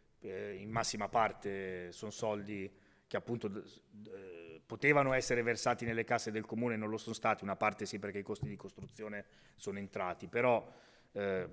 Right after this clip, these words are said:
abbiamo deciso di fare questo investimento. Investimento che riguarda sì la via Grandi, ma non dimentichiamoci tutto il lavoro della rotonda,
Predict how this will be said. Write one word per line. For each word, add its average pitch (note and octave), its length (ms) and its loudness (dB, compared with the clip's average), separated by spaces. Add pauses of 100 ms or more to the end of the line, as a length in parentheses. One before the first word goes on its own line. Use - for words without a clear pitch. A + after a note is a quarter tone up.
abbiamo D#3+ 340 10
deciso E3+ 460 8
di C#3+ 100 4
fare A#2+ 240 6
questo A2+ 240 0
investimento. F#2+ 760 -4 (500)
Investimento E3 1120 6
che B2+ 140 0
riguarda A#2+ 480 6
sì A2+ 140 -2
la A#2 100 2
via A#2+ 140 4
Grandi, C#3+ 580 6
ma G2 120 -2
non G#2+ 120 -4
dimentichiamoci G#2+ 880 -2
tutto B2 220 -2
il A2+ 60 2
lavoro A2 280 2
della A2 160 0
rotonda, A2 680 2